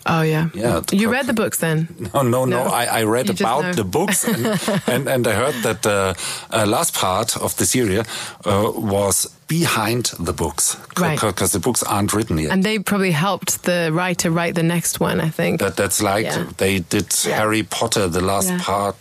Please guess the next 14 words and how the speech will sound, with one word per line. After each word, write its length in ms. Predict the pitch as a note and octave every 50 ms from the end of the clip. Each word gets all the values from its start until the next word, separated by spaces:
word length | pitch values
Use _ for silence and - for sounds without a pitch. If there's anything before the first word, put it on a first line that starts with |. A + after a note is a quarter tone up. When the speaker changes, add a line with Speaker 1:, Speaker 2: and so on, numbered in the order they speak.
| - -
Speaker 2:
before 320 | A2 G2+ - - G#2+ G2+
it's 160 | G2 - -
even 180 | - A2 F#2 F#2
written. 340 | F#2 F#2+ G#2 G2 - - E2 - - - -
Speaker 1:
I 80 | B3+
love 260 | C4 C4 C#4+ D#4 E4 C#4+
the 100 | D#4+ B3+
story 260 | - - B3+ A#3 A#3
of 40 | G#3+
the 100 | G#3+ G3+
dragon 360 | - G#3 G#3 G#3 G3 G3+ F#3
tattoo 580 | - F3+ F3+ E3+ - - F3+ E3+ F#3 G3+ A3 G#3+ -
and 80 | G#3 F#3
how 540 | E3+ F3+ F#3+ G3+ G3+ G3 F#3+ F#3+ - -